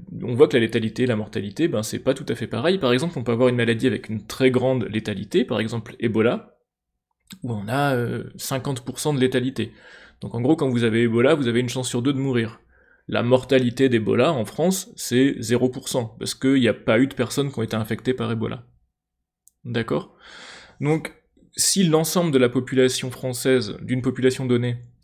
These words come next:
est atteinte par une maladie, la mortalité et la létalité, c'est la même chose. Ok ? Donc maintenant, qu'est-ce que c'est la létalité et la mortalité pour le covid ? Eh bien, la létalité, c'est autour de zéro cinq pour cent. Voilà, ça c'est bien,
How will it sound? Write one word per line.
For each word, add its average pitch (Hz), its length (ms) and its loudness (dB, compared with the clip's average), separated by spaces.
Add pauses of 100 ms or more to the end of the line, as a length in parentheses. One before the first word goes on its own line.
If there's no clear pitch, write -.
est 123 160 -4
atteinte 123 380 2
par 117 140 0
une 110 100 -2
maladie, 113 360 0
la 143 120 4
mortalité 120 720 2
et 117 40 0
la 107 120 2
létalité, 104 560 -4
c'est 127 120 -4
la 113 100 0
même 117 180 -4
chose. - 400 -14 (1000)
Ok ? 139 260 -2 (340)
Donc 127 160 -4
maintenant, 147 260 2
qu'est-ce 151 180 -2
que 139 80 2
c'est 139 160 0
la 135 80 8
létalité 120 580 2
et 123 60 4
la 110 80 0
mortalité 110 480 -4
pour - 160 -16
le - 60 -16
covid ? 135 380 -6
Eh 113 80 -4
bien, 110 240 -2
la 120 120 4
létalité, 131 680 2
c'est 139 240 -4
autour 139 260 -2
de 127 120 2
zéro 117 200 2
cinq 113 280 -4
pour - 180 -12
cent. - 360 -8 (200)
Voilà, 117 180 -2
ça 127 140 -6
c'est 117 180 -2
bien, 113 400 -2